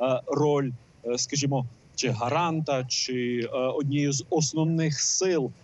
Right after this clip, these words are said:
у, е, збереженні, е, порядку, верховенства законів, е,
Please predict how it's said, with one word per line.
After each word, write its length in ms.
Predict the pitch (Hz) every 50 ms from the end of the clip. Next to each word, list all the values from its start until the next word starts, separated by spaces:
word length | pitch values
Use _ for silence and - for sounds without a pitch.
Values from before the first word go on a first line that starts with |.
| - -
у, 280 | - 139 147 143 135 131 - -
е, 120 | 135 131 - -
збереженні, 1300 | 143 147 - 120 127 123 160 156 151 151 156 156 156 147 147 135 143 139 139 139 135 135 131 131 120 - - - - - -
е, 100 | 120 117 120 - -
порядку, 720 | 147 143 151 156 151 151 143 - 156 - - 165 160 143
верховенства 640 | 143 139 139 - 147 143 147 147 143 131 - 147 143
законів, 680 | 143 147 151 151 - 156 156 156 151 151 151 147 143 - - - -
е, 180 | 131 139 139